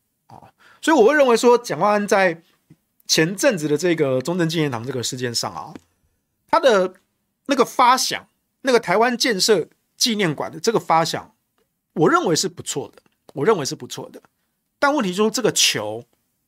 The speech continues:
党内的其他人没有接到，还有一些脑蓝在那边听不懂人话，就把你的意思给扭曲了啊！你就是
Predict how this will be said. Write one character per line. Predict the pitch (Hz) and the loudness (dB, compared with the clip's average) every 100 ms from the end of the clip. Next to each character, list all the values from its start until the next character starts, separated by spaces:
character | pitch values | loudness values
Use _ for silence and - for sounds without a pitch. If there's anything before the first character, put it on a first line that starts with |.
| - | -8
党 | 135 | -6
内 | 170 | -4
的 | 240 151 | -2 -2
其 | - | -4
他 | 139 143 | -2 -2
人 | 127 87 - _ _ | -4 -10 -20 _ _
没 | - | -6
有 | 160 110 | -6 -4
接 | - 135 | -6 -4
到， | 139 - _ _ _ _ _ _ _ _ _ | -4 -6 _ _ _ _ _ _ _ _ _
还 | - 180 269 | -6 -2 2
有 | 262 | 2
一 | 208 | 2
些 | 233 | 0
脑 | 233 180 120 | -2 -2 -4
蓝 | 110 98 110 127 _ _ _ | -6 -10 -12 -20 _ _ _
在 | - | 0
那 | 202 | 0
边 | 196 190 180 185 | 2 0 0 -6
听 | - 220 | -4 -2
不 | 214 | -2
懂 | 151 110 | -4 -8
人 | 107 127 | -10 -4
话， | 170 107 - _ _ | -2 -2 -6 _ _
就 | - | -18
把 | 220 - | -2 0
你 | 220 165 | 0 -4
的 | 151 | -6
意 | - | -4
思 | 214 - | -4 -2
给 | 143 | -4
扭 | 147 151 117 | -2 -4 -6
曲 | - - 156 | -6 -4 -2
了 | 123 - _ _ _ - | -2 -6 _ _ _ -8
啊！ | - - | -6 -4
你 | 143 | -4
就 | 156 190 | 0 2
是 | 190 180 160 | 2 -2 -6